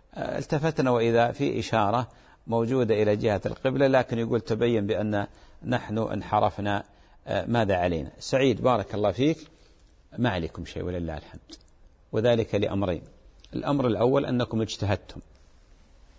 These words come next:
والعلماء يقولون إذا اجتهد المسلم، آه، في القبلة، آه، وبذل الأسباب والوسائل ثم تبين بأنه على غير القبلة، صلاته صحيحة ولله الحمد والمنة.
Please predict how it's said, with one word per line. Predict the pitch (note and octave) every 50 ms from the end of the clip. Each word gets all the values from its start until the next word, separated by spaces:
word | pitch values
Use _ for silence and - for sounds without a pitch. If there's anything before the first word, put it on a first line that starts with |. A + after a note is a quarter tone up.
| - - - -
والعلماء | G#2 G#2 G#2 G2+ B2 C3+ B2+ A#2 G#2 G2 G2+
يقولون | G#2 - - A2 A2 A2+ A2 G#2 G2+
إذا | F#2+ F#2+ G#2+ G2+ G#2
اجتهد | G2+ - - - D3 A2+ G#2 F#2 F2+ G2 F2 E2 - - - - - - - - - - -
المسلم، | G#2 G2+ G#2+ A#2+ A#2+ - - G2+ F#2 F2+ - - - - - - - - - - - - - - - - -
آه، | - - - - - G1+ -
في | - - G#2 G2+ G2 F#2+ G2 G2 - F#2 F#2+
القبلة، | F2+ F2 - - B2 A2 G#2 G2 G2 F#2+ F#2 - - - - - - - - - - - - -
آه، | - - G1+ - - - G1+ G1+ G1+ -
وبذل | G1+ - - G#2+ G2+ G2+ B2 B2 A2+ A#2+ G#2+ G#2+
الأسباب | G#2 D#2+ F2+ G2+ - - A2+ A2+ G#2+ G2+ G2 F#2 F2 - -
والوسائل | G2 F#2+ F#2 F#2+ F2+ - - A2 G#2+ G#2+ G#2 D#2+ F2 F#2+ F#2 - - - - - - - - - - - _ _ -
ثم | - - A#2+ A2+ A2+ A2 G#2+ G#2
تبين | F#2+ - A2+ G#2 A2+ B2+ B2+ A#2+ A2+ G#2+ G#2+
بأنه | G2 A#2 G#2+ A2 A2 A2 G2 G2 G2+
على | F#2+ G2+ G2+ G2+
غير | G2 A#2+ A#2 G#2+
القبلة، | G2 G2 - - C3+ C#3+ C#3+ C#3+ A#2+
صلاته | - - - G#2 - C3+ C3+ A2+ F#2 - -
صحيحة | F2+ - - G#2 A#2+ C3 A2 G#2+
ولله | G2+ G2+ G#2+ A2 A2 G#2+ G#2+
الحمد | G#2 - - C3+ B2+ G#2+
والمنة. | G#2+ F2+ F2+ E2 D2 -